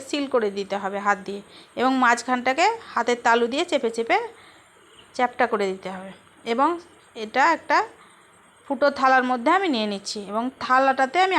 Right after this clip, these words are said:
আগে থেকেই তেল মাখিয়ে রেখেছিলাম এবং একটা বাটিতে জল গরম বসিয়ে দিচ্ছি এবং জলটা যখন ফুটতে শুরু করেছে, এবার এই থালাটাকে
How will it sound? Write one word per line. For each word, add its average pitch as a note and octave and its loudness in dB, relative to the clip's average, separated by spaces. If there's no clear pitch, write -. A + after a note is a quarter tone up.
আগে A#3+ 2
থেকেই C#4 2
তেল D#4 4
মাখিয়ে A#3 0
রেখেছিলাম G3 -6
এবং B3 0
একটা C4 0
বাটিতে B3+ 2
জল C4+ 6
গরম B3 4
বসিয়ে G#3 0
দিচ্ছি F#3+ -10
এবং A3 -4
জলটা B3 4
যখন C4 0
ফুটতে B3+ -4
শুরু C4 -4
করেছে, B3+ 0
এবার C4+ 2
এই C4 2
থালাটাকে B3+ 4